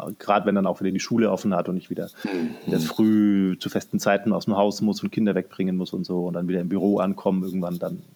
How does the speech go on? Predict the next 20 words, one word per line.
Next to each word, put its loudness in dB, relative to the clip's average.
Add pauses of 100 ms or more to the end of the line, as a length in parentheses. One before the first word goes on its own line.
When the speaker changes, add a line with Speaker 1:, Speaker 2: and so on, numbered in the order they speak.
(140)
Speaker 1:
glaub -14
ich, -10
Speaker 2:
Ja. -10 (120)
Speaker 1:
kommt -2
es -4 (100)
ganz 0
schnell 2
von -4
selber -2
wieder -2
und -10
dann -8 (840)
ist -6
es 2
so, 2
als -2
wär's -2
nicht -4
so -6
gewesen. -6